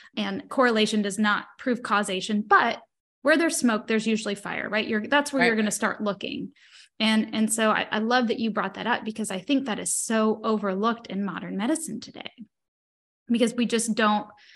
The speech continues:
Speaker 1: like, I wish this, I wish this were, were taught in two places of higher education, kindergarten and medical
Speaker 2: Mm.
Speaker 1: school, because people don't have basic understanding of biology, and they don't understand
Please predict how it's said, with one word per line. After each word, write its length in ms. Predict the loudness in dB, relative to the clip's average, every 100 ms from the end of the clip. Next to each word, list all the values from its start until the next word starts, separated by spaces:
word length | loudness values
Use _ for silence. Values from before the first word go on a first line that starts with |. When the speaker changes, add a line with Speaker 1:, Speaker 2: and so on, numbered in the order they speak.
| _ _ _ -8
Speaker 1:
like, 840 | -6 -4 -4 -4 0 0 0 -4 -4 2
I 160 | 2
wish 260 | 4 4 2
this, 380 | 2 2 0 -10 _ 0
I 140 | 2
wish 200 | 2 2
this 260 | 2 2 2
were, 220 | 0 0
were 140 | 0
taught 300 | 2 2 2
in 100 | 0
two 180 | -2 -2
places 380 | 0 0 0 -2
of 120 | -2
higher 220 | 2 2
education, 600 | 2 0 -2 -2 -2 -4
kindergarten 600 | -2 -2 0 2 2 2
and 160 | 2 2
medical 320 | 2 -2 -6
Speaker 2:
Mm. 40 | -8
Speaker 1:
school, 360 | -6 -8 -6 -4
because 520 | -2 0 -2 -4 -8 -14 -20 _ _ _ -20
people 300 | 2 4 6
don't 260 | 4 4 2
have 240 | 2 2
basic 340 | 2 2 0 0
understanding 540 | 0 -2 -2 0 0
of 80 | 0
biology, 640 | -2 -4 -6 -10 -8 -6
and 140 | -2 0
they 100 | 2
don't 240 | 0 0
understand 960 | 2 2 0 -2 -4 -4 -4 -4 -6